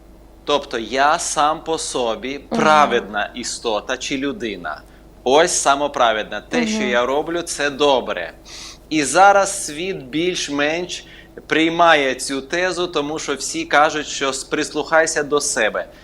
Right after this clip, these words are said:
Speaker 1: Що ти зробиш по бажанню свого серця, це так. Твої позиції,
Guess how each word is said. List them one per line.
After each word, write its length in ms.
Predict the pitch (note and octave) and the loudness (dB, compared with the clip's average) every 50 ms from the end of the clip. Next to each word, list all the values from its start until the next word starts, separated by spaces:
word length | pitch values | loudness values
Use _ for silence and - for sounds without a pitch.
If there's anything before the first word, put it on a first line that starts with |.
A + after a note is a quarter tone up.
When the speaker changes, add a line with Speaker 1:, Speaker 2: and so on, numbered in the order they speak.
| - - - | -20 -16 -12
Speaker 1:
Що 240 | - - - D3+ D3 | -8 0 2 2 2
ти 200 | - D#3+ D#3+ C#3+ | 4 2 2 2
зробиш 500 | B2 C#3+ D3+ D#3+ E3 D#3+ C#3+ C#3+ C3+ - | 2 4 6 6 6 6 6 4 2 2
по 480 | - - C3+ C3+ C3+ C3+ C3 A#2+ - - - - - - - | 0 0 4 6 6 6 6 4 2 -4 -14 -20 -20 -20 2
бажанню 560 | G2+ B2+ C3 C3+ C3+ D3+ D#3 D3+ D3+ D3 D3 | 4 4 4 6 6 6 6 6 4 2 0
свого 560 | C3+ - - - C3 C#3+ D3+ D3 C3 B2 A#2+ A#2 | -2 -2 -2 -2 2 4 4 6 6 4 2 0
серця, 640 | - - - D3+ D#3 E3 E3 D#3 - - E3+ E3 | -2 -2 0 2 2 2 0 0 -2 -4 -4 -4
це 300 | E3 - - - D3 D#3 | -4 -6 -4 -2 -2 -2
так. 500 | D3+ - E3 C#3+ B2 G#2 F#2+ F#2 - - - - - - - - - | 0 2 4 6 6 6 4 2 -2 -10 -18 -20 -20 -20 -20 -20 -14
Твої 680 | - C3 B2 C3+ D3 D3+ D#3 D#3 E3 F3 E3+ D#3 C#3 - - - - - | -12 -6 0 2 2 4 2 0 -2 0 0 0 0 -2 -4 -12 -14 -2
позиції, 1080 | - B2+ B2 A#2 A#2 C3 E3 G3+ A3+ A#3 - - - D3 C#3 B2+ A#2+ A2+ G#2 - - | 2 2 2 4 2 2 2 2 2 0 -2 -2 0 2 2 2 2 2 0 -2 -6